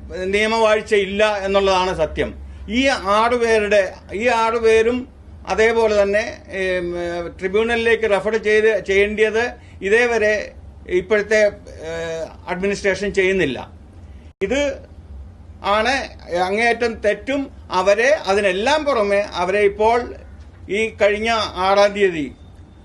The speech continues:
അവരെ വേറെ ഇടവകളിലേക്ക് നിയമിച്ചുകൊണ്ട് അങ്ങേയറ്റത്തെ ഒരു തെറ്റാണ് ഇപ്പം മാർ പാമ്പ്ലാനി ചെയ്തിരിക്കുന്നത്. ആ കൂതാശ വിലക്കുള്ള ഒരു വ്യക്തിയെ എങ്ങനെ ഒരു ഇടവകയിലേക്ക് നിയമിക്കാൻ പറ്റും?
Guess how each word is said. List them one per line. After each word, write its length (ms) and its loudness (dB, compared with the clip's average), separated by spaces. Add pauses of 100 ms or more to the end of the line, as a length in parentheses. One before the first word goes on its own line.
(200)
അവരെ 460 2 (160)
വേറെ 540 2 (600)
ഇടവകളിലേക്ക് 1000 2
നിയമിച്ചുകൊണ്ട് 1000 0 (400)
അങ്ങേയറ്റത്തെ 840 0
ഒരു 320 0
തെറ്റാണ് 500 -2
ഇപ്പം 340 -8
മാർ 180 -4
പാമ്പ്ലാനി 460 -2
ചെയ്തിരിക്കുന്നത്. 760 -4 (840)
ആ 420 0 (760)
കൂതാശ 460 2
വിലക്കുള്ള 540 0
ഒരു 160 2
വ്യക്തിയെ 420 0
എങ്ങനെ 600 0
ഒരു 200 2
ഇടവകയിലേക്ക് 800 4
നിയമിക്കാൻ 440 0
പറ്റും? 280 -8